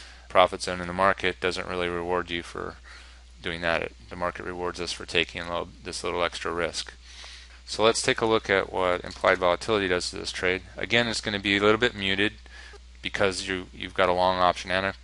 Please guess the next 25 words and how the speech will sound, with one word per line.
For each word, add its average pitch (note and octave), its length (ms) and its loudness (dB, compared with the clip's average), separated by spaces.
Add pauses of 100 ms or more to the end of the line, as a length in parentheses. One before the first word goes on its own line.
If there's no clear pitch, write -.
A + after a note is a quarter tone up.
a G#2 40 -16
short F#2 260 0
option, F2 440 2 (580)
except - 640 2
if - 160 -4
you F#2+ 60 -4
remember, F#2+ 540 2 (300)
implied G2+ 200 6
volatility F#2+ 460 2
going F2 360 -2 (140)
up B2+ 220 10 (1000)
didn't A2 280 -2
hurt G#2+ 320 0
quite G#2+ 320 8
as F#2+ 320 2 (220)
much - 280 -4
as F2+ 180 -6
implied F2+ 340 2
volatility F2 440 -2
going E2+ 220 -10
down F2+ 300 6
helped - 580 4 (400)
our G2 100 -6
credit G2+ 320 4
spread. F2+ 280 -8